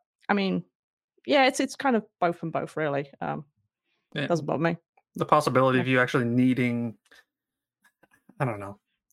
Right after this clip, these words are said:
Speaker 2: like, the only way I can think of is, like, if you're camping or something and you have, like, a generator or something and you're playing, <laughs> I don't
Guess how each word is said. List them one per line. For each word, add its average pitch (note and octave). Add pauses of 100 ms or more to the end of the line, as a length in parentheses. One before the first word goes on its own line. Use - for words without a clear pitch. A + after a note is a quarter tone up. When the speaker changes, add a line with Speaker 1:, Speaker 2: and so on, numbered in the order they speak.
(1160)
Speaker 2:
like, C#3+
the D3
only D3+
way C#3+
I C3
can -
think C#3
of C3
is, A#2+
like, B2
if A#2+
you're C3
camping C#3
or B2
something A#2+
and B2
you B2+
have, B2
like, A#2+
a B2
generator A#2 (380)
or D#3
something A#2
and A2+
you're A2
playing, A2+ (120)
<laughs> -
I - (540)
don't -